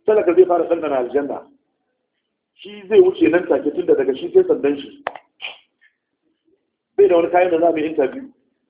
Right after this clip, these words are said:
Kawai yana zuwa kila ma aljihun a toshe ki. Kawai za ce, "Wuce abinka." Shi wannan na zuwa za a yi fakin shi.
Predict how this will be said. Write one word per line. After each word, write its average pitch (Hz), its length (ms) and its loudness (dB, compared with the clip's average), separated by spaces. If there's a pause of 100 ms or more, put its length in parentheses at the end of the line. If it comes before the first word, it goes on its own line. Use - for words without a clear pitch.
(1120)
Kawai 180 160 2
yana 175 220 2
zuwa 170 220 2
kila 180 160 4
ma 170 120 2
aljihun 160 320 0
a 147 100 -2
toshe 294 300 0
ki. - 180 -14 (1120)
Kawai 156 120 -2
za 156 140 2
ce, 156 60 -2
"Wuce 143 240 2
abinka." 143 360 -4 (1800)
Shi 330 60 2
wannan 190 220 0
na 143 120 -6
zuwa 160 200 0
za 156 80 -2
a 147 60 -2
yi 143 60 -4
fakin 147 380 -6
shi. - 180 -20